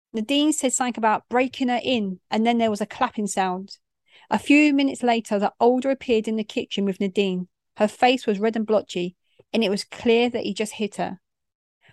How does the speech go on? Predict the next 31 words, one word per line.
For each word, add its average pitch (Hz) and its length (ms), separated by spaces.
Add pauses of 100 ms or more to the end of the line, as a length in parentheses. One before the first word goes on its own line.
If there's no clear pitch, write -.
(120)
Behind 277 500
them 202 380 (280)
was 202 120
a 220 40
couple 262 340
of 240 100 (160)
older 220 280
girls. 190 560 (460)
The - 120
older 269 240
looked 285 220
at 269 100
Blondie, 202 540
no 208 160
expression 240 480
on 214 60
his 196 120
face, 190 340
then 208 160
he 196 60
grabbed 233 240
Nadine 254 320
by 214 140
the 202 100
wrist 202 400
and 180 100
flung 226 360
her 208 100
in 196 60
the 196 80
kitchen. 175 500